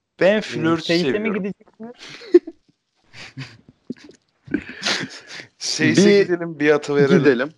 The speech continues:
Speaker 3: Aynen, bir atı verelim.
Speaker 2: Tamam. Seyit'e gidiyorsunuz. Seyit size teşekkür ediyor işte atı zamanında getirdiğiniz için falan filan diye.
Speaker 1: Evet.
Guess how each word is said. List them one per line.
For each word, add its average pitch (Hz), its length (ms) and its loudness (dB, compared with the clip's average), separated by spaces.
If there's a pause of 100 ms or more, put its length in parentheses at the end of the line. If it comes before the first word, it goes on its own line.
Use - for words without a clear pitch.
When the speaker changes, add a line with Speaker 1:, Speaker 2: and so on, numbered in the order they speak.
(140)
Speaker 3:
Aynen, 120 360 -4
bir 139 120 2
atı 127 220 -2
verelim. 113 380 -4 (280)
Speaker 2:
Tamam. 123 280 -10 (120)
Seyit'e 160 340 -6
gidiyorsunuz. 147 600 -6
Seyit 143 280 -6
size 135 220 -6
teşekkür 131 440 -8
ediyor 98 280 -6
işte - 200 -16
atı 113 220 -2
zamanında 113 400 0
getirdiğiniz 107 560 -8
için 113 180 -12
falan 113 300 -6
filan 110 340 -8
diye. 113 240 -6 (320)
Speaker 1:
Evet. 98 560 -14